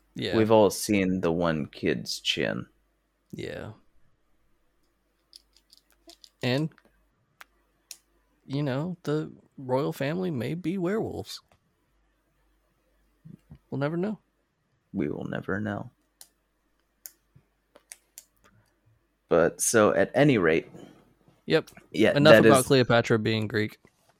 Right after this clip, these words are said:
Speaker 2: Yep. Uh, that is the calling point for today.
Speaker 1: And a good one at that.
Speaker 2: Yes.
Speaker 1: We,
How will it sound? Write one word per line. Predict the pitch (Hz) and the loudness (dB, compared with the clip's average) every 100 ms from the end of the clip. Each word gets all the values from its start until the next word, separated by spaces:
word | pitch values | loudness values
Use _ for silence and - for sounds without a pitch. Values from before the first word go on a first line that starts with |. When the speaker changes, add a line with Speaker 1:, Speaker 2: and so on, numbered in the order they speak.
| - - - | -20 -20 -8
Speaker 2:
Yep. | - 67 - - - - | 2 2 0 -20 -20 -2
Uh, | 95 92 71 71 - | 4 6 6 2 -2
that | - 110 | 2 4
is | 120 113 | 4 2
the | 113 | -2
calling | 110 110 92 85 | 0 2 2 0
point | - 85 - | -6 -10 -8
for | - | -12
today. | - 78 71 117 _ _ _ _ - - - - - _ - - - - - - | -6 -2 -2 -4 _ _ _ _ -20 -20 -20 -20 -20 _ -20 -20 -16 -16 -16 -14
Speaker 1:
And | 151 | -6
a | 170 | -4
good | 139 175 | 0 0
one | 180 120 | 0 -2
at | 104 | -2
that. | 127 123 98 _ _ _ _ _ _ _ _ - | 0 0 -2 _ _ _ _ _ _ _ _ -18
Speaker 2:
Yes. | - - - - - - - _ _ _ _ _ - | -8 -6 -4 -4 -4 -6 -12 _ _ _ _ _ -2
Speaker 1:
We, | 143 139 | 2 2